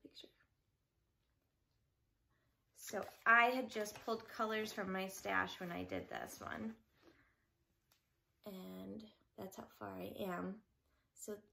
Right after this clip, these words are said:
halfway would be right about here. There's not a whole lot more. I know that bottom part's a little more dense, but still. So we'll see which one of those projects makes it through. And here's my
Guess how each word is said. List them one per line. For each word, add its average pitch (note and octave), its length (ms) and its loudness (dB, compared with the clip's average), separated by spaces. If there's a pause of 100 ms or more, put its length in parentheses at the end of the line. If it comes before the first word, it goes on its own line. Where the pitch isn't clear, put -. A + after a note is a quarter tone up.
(320)
halfway G#3+ 420 2
would F3+ 200 0
be F#3+ 140 0
right E3+ 220 -4
about - 240 -10
here. G#3 680 0 (840)
There's C#4+ 140 -4
not A#4 60 0
a C5 220 0
whole F#4 80 2
lot D#4+ 160 2
more. E4 220 2
I G#3+ 100 2
know A#3 220 4
that A3 220 4
bottom F#3+ 280 4
part's F#3 260 -6
a G3+ 40 -2
little F#3+ 220 0
more F3+ 160 -4 (100)
dense, G#3 500 0
but - 120 -10 (240)
still. F#2 360 -2 (960)
So A#3 80 -2 (800)
we'll F#3+ 120 -8 (120)
see A3 140 4
which A#3 320 0
one A#3+ 160 4
of A3+ 100 0
those G3 240 4
projects F#3+ 1000 2 (120)
makes F#3+ 220 -8
it - 100 -12 (440)
through. G3 260 -2
And F#3 200 -2
here's G#3 180 -6
my F#3+ 140 -6